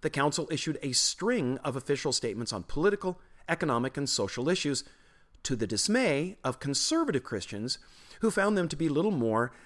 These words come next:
than the rants of liberal theology. In nineteen fifty, the Federal Council rebranded under the name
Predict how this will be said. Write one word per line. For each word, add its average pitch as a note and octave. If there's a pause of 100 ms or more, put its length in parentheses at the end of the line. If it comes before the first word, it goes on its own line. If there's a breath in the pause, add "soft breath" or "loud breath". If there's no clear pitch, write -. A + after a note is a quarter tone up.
than D#3+
the E3
rants A2+ (120)
of C#3+
liberal A#2
theology. B2 (720 soft breath)
In A#2+
nineteen C3
fifty, E3
the C3
Federal C3
Council B2
rebranded B2 (100)
under F3+
the G#3+
name A#2